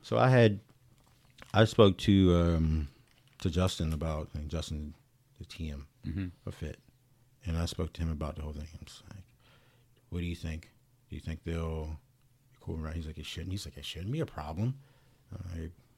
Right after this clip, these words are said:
Speaker 1: I'm like, "It's tires." I'm like, "Yeah, just," it's like, "It's just tires, two tires,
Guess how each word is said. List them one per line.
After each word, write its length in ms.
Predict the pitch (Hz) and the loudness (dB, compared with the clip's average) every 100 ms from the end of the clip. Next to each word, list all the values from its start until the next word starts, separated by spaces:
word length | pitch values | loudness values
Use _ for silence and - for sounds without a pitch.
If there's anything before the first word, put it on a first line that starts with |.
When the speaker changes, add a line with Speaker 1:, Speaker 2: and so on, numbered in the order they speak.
| _ _ _ _ _ | _ _ _ _ _
Speaker 1:
I'm 80 | 90 | -6
like, 120 | 82 | -6
"It's 80 | 80 | -6
tires." 480 | - 104 76 71 - | -2 0 -2 -6 -10
I'm 80 | 85 | -10
like, 100 | 85 | -6
"Yeah, 160 | 95 78 - | -6 -8 -8
just," 240 | 87 - - - - | -8 -8 -14 -20 -16
it's 100 | - | -8
like, 160 | 85 85 | -8 -6
"It's 120 | 87 | -10
just 320 | - 82 80 | -8 -6 -6
tires, 540 | - 80 82 76 73 - _ _ - _ - | -8 -8 -6 -8 -10 -16 _ _ -20 _ -10
two 160 | - | -6
tires, 420 | 101 85 80 80 | -2 -2 -2 -4